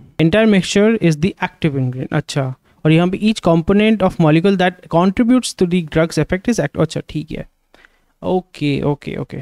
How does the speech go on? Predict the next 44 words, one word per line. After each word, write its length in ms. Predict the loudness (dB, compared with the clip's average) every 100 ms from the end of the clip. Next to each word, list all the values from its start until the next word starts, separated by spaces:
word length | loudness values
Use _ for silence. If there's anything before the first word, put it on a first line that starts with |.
| -8
समझ 300 | -2 0 -2
गया। 160 | -8 -14 _ -8 0
समझ, 180 | 0 0 -8
दे-, 240 | -4 -4 -2
देख 220 | -2 0
रहे 60 | 0
हैं 60 |
ना 100 | 0
कि 120 | 0
आपको 280 | 0 0 0
अभी 140 | 0 0
पता 220 | -2 0
चल 120 | 0
गया, 120 | 2
मुझे 180 | 2 2
पता 200 | 0 -2
चल 120 | -2
गया 140 | -2 -2
एक्टिव 220 | -2 0
मोइटी 260 | 0 0
क्या 100 | 0
होता 180 | 0 0
है, 60 | -4 -10 -20 -20 -16 -6
एक्टिव 300 | -4 0 2
इंग्रेडिएंट 480 | 4 4 4 4 4
क्या 100 | 2
होता 160 | 2 0
है, 40 |
आपको 160 | 0 0
भी 80 | 2
पता 200 | 2 0
चल 160 | 0
गया। 160 | 0 0
जैसे 200 | 0 0
आप 120 | 0
सुनते 260 | 0 2 2
हैं 80 |
ना 100 | 2
एडवर्टाइजमेंट, 460 | 2 2 2 2 0
एक्टिव 380 | 0 -2 0 2
इंग्रेडिएंट 500 | 2 2 0 0 0
है 100 | -4
इसके 180 | -4 -8
अंदर। 200 | -10